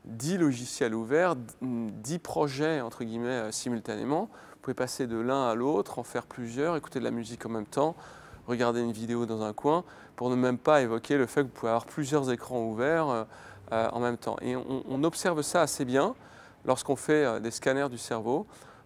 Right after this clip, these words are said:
On voit que les fonctions qui, euh, sont spécifiées pour, euh, le multitâche sont très sollicitées,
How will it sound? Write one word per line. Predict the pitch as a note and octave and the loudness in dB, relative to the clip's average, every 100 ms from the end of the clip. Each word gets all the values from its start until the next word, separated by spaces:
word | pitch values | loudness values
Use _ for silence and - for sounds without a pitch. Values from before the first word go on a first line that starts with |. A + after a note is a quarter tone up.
| - | -6
On | |
voit | A#2 E3 | 4 4
que | D#3+ | 4
les | C#3 | -4
fonctions | - C3 - E3 | -4 -6 -4 -4
qui, | - C3 A#2 | -4 -4 -4
euh, | G#2 | -4
sont | - A#2+ | -6 -10
spécifiées | A2+ - C3 C3 - C#3+ | -8 -8 -8 -8 -6 -6
pour, | - A2+ | -4 -2
euh, | G#2+ | -2
le | G#2 | -2
multitâche | A2 - A2+ C3+ D3 | -6 -8 -4 -2 -2
sont | - | -6
très | A2 D3 | -10 -8
sollicitées, | - C3 A#2 B2 C#3 F#3 | -8 -8 -10 -8 -6 -6